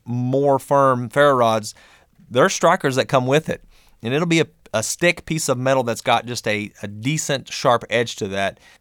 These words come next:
It's so much safer than using your six-inch Bowie knife. Like, just be so careful, you really shouldn't be using knives, y-, your knife blade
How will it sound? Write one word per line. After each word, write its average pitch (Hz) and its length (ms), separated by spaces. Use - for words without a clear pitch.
It's 123 120
so 196 180
much 165 200
safer 147 300
than 123 200
using 123 280
your 113 100
six-inch 127 480
Bowie 113 280
knife. 87 320
Like, 110 320
just 165 240
be 165 140
so 156 220
careful, 143 600
you 127 160
really 165 260
shouldn't 147 300
be 135 80
using 127 480
knives, 117 680
y-, 110 220
your 120 160
knife 117 360
blade 117 600